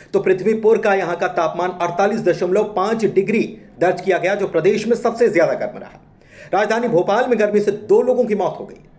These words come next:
चार जिलों का तापमान, मध्य प्रदेश के चार जिलों का तापमान अड़तालीस डिग्री और दस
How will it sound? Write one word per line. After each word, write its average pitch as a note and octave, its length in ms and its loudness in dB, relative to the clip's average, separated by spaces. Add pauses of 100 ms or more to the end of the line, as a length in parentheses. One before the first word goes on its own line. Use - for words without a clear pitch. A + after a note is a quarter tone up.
चार E3 360 0
जिलों D3+ 320 -2
का D#3+ 140 -2
तापमान, C#3+ 500 -2
मध्य B2 260 -4
प्रदेश F#3 320 0
के G3 100 -2
चार C3 220 -2
जिलों B2+ 200 -4
का B2 100 -4
तापमान B2+ 360 -6 (260)
अड़तालीस F#3+ 440 -2
डिग्री F#3 240 0
और G3+ 180 0
दस F3+ 220 -2